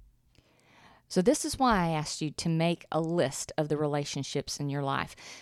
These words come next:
because quite honestly, you need to look at that list and you need to prioritize them. There are some relationships in our lives that are so very important to us that we,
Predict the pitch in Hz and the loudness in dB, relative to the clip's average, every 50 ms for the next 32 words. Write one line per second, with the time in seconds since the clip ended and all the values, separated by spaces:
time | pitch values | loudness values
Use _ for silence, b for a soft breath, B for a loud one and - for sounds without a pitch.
0 | B B - 160 - 165 147 - - - - 185 185 190 185 175 175 165 156 - | B B -4 -2 0 0 -2 -2 -4 0 2 2 2 4 2 2 2 0 0 -2
1 | - 160 151 151 147 B B B B B _ - 165 180 185 185 190 185 170 160 | -2 -2 -2 -2 -2 B B B B B _ -2 0 0 2 2 2 2 4 4
2 | 175 165 - 175 151 - - 147 147 - - 147 147 139 143 143 - - - - | 2 0 0 -2 -4 -2 -2 -2 -2 -2 -2 -2 0 -2 -2 -2 -6 -8 -10 -12
3 | b b b b _ - 151 143 143 147 151 151 156 147 151 - - - 151 147 | b b b b _ -4 -2 -2 0 0 0 0 -2 -2 -4 -6 -4 -2 0 0
4 | 143 143 143 135 135 139 139 - - - 151 - - - - - - 131 - 156 | 2 2 0 0 0 -2 -4 -4 -6 -4 -2 -2 -2 -2 -4 -4 -6 -6 -6 -8
5 | B B B - - _ - 180 202 202 190 170 165 170 - - 180 175 190 190 | B B B -20 -20 _ 2 6 6 8 8 6 4 4 0 0 0 0 0 0
6 | 190 185 175 165 160 - - 156 147 - - 139 - - - - - 156 156 151 | 0 0 0 0 0 0 -2 -6 -4 -2 -2 -4 -4 -6 -8 -4 -2 0 0 2
7 | 151 147 143 135 135 135 - 143 - - - 139 135 131 - - - - 196 185 | 0 0 0 0 0 -2 -2 -2 -6 -6 -6 -4 -4 -2 -2 -2 2 6 8 8
8 | 190 208 196 175 180 170 165 160 160 156 151 147 - - 156 143 - - 147 - | 8 8 6 6 4 4 4 4 2 0 -2 -4 -2 -2 -2 -2 0 -2 -6 -4
9 | - - - 139 131 131 135 139 - - - - 151 135 - - 151 151 170 156 | -4 -4 -2 -2 0 0 -2 -2 -4 -8 0 2 2 2 2 0 0 2 2 2
10 | 156 156 | 2 2